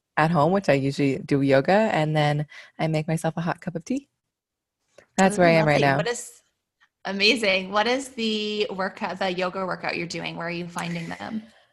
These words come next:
Speaker 1: I do Melissa Wood Health. She has a lot of great ones
Speaker 2: Mm-hmm.
Speaker 1: that are between, like, twenty and forty-five minutes. It's like a combination of, like, yoga and weights. Um, I'm, like, such a hot yoga girl, but that's just not possible right now. <laughs> Um,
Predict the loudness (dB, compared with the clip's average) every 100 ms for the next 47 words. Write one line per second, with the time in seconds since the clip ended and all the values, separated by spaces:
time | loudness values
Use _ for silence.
0 | _ -2 4 8 8 8 6 8 8 8
1 | 8 6 6 4 6 6 6 4 4 2
2 | -2 -12 0 4 6 6 6 4 4 2
3 | 2 2 2 2 2 4 2 0 0 0
4 | -2 -2 0 0 -2 0 0 2 2 0
5 | 0 -2 -2 -6 -2 0 0 0 2 2
6 | 0 0 0 2 4 4 2 0 0 0
7 | 0 -2 -6 -12 -2 2 2 2 -2 -2
8 | 0 2 0 0 -2 0 -2 0 2 2
9 | 0 0 -2 -2 -2 0 2 2 0 -2
10 | -4 -8 -4 -4 -2 -2 -2 -2 -4 -2
11 | 0 2 2